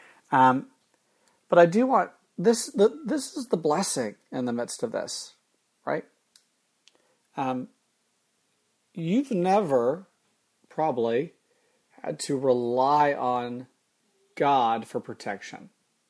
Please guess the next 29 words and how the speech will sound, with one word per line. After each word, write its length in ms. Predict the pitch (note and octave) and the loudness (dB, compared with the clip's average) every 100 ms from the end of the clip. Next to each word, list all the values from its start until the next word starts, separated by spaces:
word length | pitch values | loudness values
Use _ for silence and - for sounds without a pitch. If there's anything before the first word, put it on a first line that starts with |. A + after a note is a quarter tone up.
| _ _ _ _ _ _ _ _ _ _ | _ _ _ _ _ _ _ _ _ _
'Cause 100 | - | -10
you 180 | B2+ A#2 | -4 -2
always 220 | A2 G#2+ | -2 -4
have 100 | A2 | -8
had 140 | G2+ G#2 | -12 -12
a 60 | |
house. 640 | F#2+ D3 D3+ C3+ - - - _ _ _ _ _ _ | -10 -6 -6 -6 -10 -20 -20 _ _ _ _ _ _
If 180 | B2 - | -6 -6
there's 280 | A#2+ A2+ - - | -8 -10 -10 -10
a 80 | |
major 400 | A2+ B2+ A#2 A2 | -8 -8 -8 -8
sickness, 640 | A2 - C3+ D3 D#3+ - - _ _ _ _ _ _ | -10 -10 -12 -14 -16 -18 -18 _ _ _ _ _ _
you 280 | - A2 G#2+ | -8 -4 -4
have 180 | G#2+ G2+ | -4 -6
meds 440 | G#2+ A2 A2 - | -6 -8 -10 -12
for 160 | - A2+ | -10 -6
that. 320 | G#2+ G#2+ - _ _ _ _ _ _ _ _ _ _ _ _ | -4 -6 -8 _ _ _ _ _ _ _ _ _ _ _ _
Um, 340 | - G#2 A2 C3 _ _ | -6 -6 -8 -14 _ _
food 340 | - C3 C3 | -4 2 2
is 140 | A#2+ G2+ - | 2 -4 -4
always 340 | A#2 A#2+ A2+ | 0 0 -2
constantly 480 | - A#2 A#2 A#2 A2+ | -8 -10 -8 -10 -8
available 420 | G#2+ A2 A2 B2 | -4 -4 -2 -4
to 120 | - | -4
the 80 | B2+ | -10
point 240 | - D#3+ | -6 -6
where 100 | C#3 | -2
we 140 | B2 B2+ | -2 0
have 240 | A#2+ G#2 | -4 -8